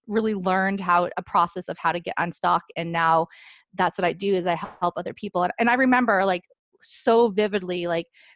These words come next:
sobbing on my bathroom floor one day at, like, the lowest, like, feeling so hopeless and being like, "I'm so smart and I have everything else together in my life. Like, why can't I figure out this one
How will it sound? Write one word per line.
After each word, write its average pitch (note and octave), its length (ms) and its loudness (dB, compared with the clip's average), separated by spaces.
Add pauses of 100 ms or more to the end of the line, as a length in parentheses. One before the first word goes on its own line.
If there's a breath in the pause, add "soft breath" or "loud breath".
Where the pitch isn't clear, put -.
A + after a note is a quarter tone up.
sobbing A#3 600 4
on G#3 120 2
my G3 80 2
bathroom F#3 500 0
floor F#3 180 -2
one F3 180 -4
day E3 160 -2
at, - 80 -8
like, F3+ 180 -8
the F#3+ 60 -8
lowest, F#3 500 0
like, F3 180 -6
feeling F#3 280 -6
so F#3+ 240 -2
hopeless F3 560 -8
and F3 160 -10
being F3+ 200 -10
like, F3 180 -4 (360 loud breath)
"I'm B3 160 2
so D#4 220 2
smart D4+ 460 4
and C4+ 100 4
I C#4 60 2
have C4+ 260 2
everything C#4 400 -2
else C#4 180 0
together B3+ 400 2
in B3 80 0
my A#3 120 2
life. A3+ 360 -2
Like, G3 140 -8
why G3+ 340 2
can't A3+ 260 -4
I G#3+ 80 -4
figure G3 240 -6
out - 140 -4
this F3+ 160 -10
one F3+ 240 -6